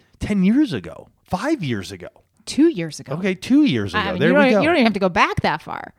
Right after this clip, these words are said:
Speaker 1: There you go.
Speaker 2: A-, and that's why some of you have to ask the question, you know, does it matter?
Speaker 1: Mm-hmm.
Speaker 2: Right? Does it matter to you? Does it matter to your spouse?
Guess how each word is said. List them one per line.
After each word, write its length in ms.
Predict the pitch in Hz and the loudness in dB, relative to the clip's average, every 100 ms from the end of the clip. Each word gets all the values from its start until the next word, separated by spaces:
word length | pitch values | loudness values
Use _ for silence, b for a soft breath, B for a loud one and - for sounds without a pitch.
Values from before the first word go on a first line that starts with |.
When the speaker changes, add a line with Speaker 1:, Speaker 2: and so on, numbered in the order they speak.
| - | -4
Speaker 1:
There 160 | 127 | 0
you 120 | 165 156 | 0 2
go. 140 | 127 | 0
Speaker 2:
A-, 80 | 269 | 0
and 260 | 285 277 | 2 4
that's 240 | 277 320 - | 4 2 4
why 120 | 302 | 4
some 180 | - 311 | 4 0
of 100 | 311 | 2
you 120 | 277 | 2
have 220 | 254 247 | 2 -2
to 60 | - | -2
ask 220 | 226 226 | -4 -4
the 80 | 226 | -6
question, 340 | - 269 269 | -2 -2 0
you 60 | 220 | 0
know, 40 | |
does 200 | 202 196 | 2 0
it 80 | 233 | 0
matter? 360 | 220 247 320 - _ _ 117 | 0 0 -4 -10 _ _ -14
Speaker 1:
Mm-hmm. 420 | 113 104 123 143 - | -12 -12 -10 -8 2
Speaker 2:
Right? 220 | 277 - | 2 6
Does 160 | 277 269 | 6 6
it 100 | 254 | 6
matter 300 | 262 285 320 | 4 4 0
to 160 | - | 0
you? 240 | 247 403 254 | 4 6 6
Does 160 | 208 | 2
it 80 | 220 | -2
matter 400 | 226 240 302 330 | 0 0 2 0
to 140 | - 269 | 0 -4
your 160 | 247 | -2
spouse? 840 | - - 294 415 - - - - | -4 -2 -2 -4 -12 -20 -20 -20